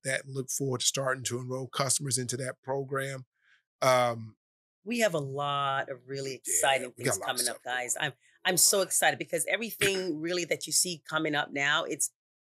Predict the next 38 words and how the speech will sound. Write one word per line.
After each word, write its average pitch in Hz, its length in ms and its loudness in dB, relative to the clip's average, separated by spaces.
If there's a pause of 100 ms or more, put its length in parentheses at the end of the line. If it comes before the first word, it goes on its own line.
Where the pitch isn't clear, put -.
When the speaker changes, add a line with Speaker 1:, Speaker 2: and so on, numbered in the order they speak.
Speaker 2:
near 170 400 4
and 160 160 2
dear 160 300 -4
to - 120 -8
our 135 160 0
hearts, - 420 -10
as 147 140 -2
we 135 60 -6
Speaker 1:
Absolutely. 208 320 0
Speaker 2:
really 196 180 0
are 151 420 2
service 139 420 2
people. - 400 -14 (280)
And 113 120 4
Speaker 1:
Absolutely. 160 120 8 (140)
Speaker 2:
everything 214 380 -2
that 190 160 0
we 185 180 -6
do 175 240 -4
in 156 100 2
our 151 160 6
line 151 200 -2
of 131 140 -10
work 139 260 -8
is 147 180 0 (120)
how 190 120 2
do 220 80 0
we 202 200 -4
make 175 400 0 (400)
somebody 165 580 4
<clears throat> 151 60 0
else's 143 320 -2
life 131 300 -2 (120)
better? 131 280 -2 (100)
What 165 240 0
can 180 220 0
we 156 140 -6
do? 135 360 -6